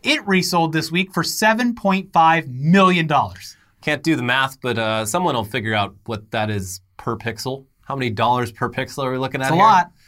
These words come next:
Speaker 2: Uh, on a very different end of the spectrum, musician Azealia Banks, who we've covered a lot in the past for her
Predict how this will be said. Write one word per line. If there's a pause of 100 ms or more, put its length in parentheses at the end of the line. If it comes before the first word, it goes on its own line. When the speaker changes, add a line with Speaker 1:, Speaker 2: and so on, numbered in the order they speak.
(640)
Speaker 2:
Uh,
on
a
very
different
end
of
the
spectrum,
musician
Azealia
Banks,
who
we've
covered
a
lot
in
the
past
for
her